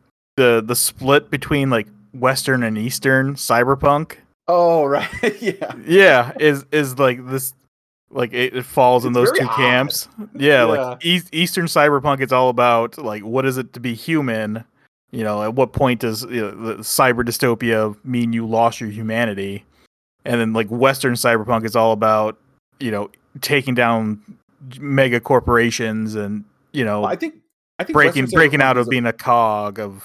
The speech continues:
Speaker 1: uh,
Speaker 2: Right, yes. Yes, it's
Speaker 1: Yeah.
Speaker 2: about, do we have free will?
Speaker 1: Yeah.
Speaker 2: Right? Uh, so this is, ah, God, I tried to research this. I could not find, this is just an anecdote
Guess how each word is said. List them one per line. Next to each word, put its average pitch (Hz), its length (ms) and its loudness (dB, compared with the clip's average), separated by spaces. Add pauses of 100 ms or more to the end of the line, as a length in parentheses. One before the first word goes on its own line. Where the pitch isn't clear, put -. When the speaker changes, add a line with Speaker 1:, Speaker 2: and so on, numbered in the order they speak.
(120)
Speaker 1:
uh, 110 160 -4
Speaker 2:
Right, 120 340 -6
yes. - 480 -6 (240)
Yes, 107 280 -4
it's 110 200 -2
Speaker 1:
Yeah. - 40 -4
Speaker 2:
about, 113 320 -2 (160)
do 151 120 0
we 156 140 0
have 120 220 -6
free 107 240 -10
will? 87 360 -14 (420)
Speaker 1:
Yeah. 110 480 0 (640)
Speaker 2:
Right? 104 80 -16
Uh, 92 400 -12 (480)
so 147 240 -2
this 233 220 -4
is, 151 240 -4
ah, - 320 -10
God, 113 380 -8
I 147 120 -6
tried 170 420 -6
to 127 80 -12
research 120 360 -10
this. 107 120 -16
I 120 100 -8
could 175 320 -8
not 143 160 -10
find, 127 240 -10 (400)
this 170 120 -6
is 208 80 -8
just 202 180 -6
an 151 100 -8
anecdote 120 800 -6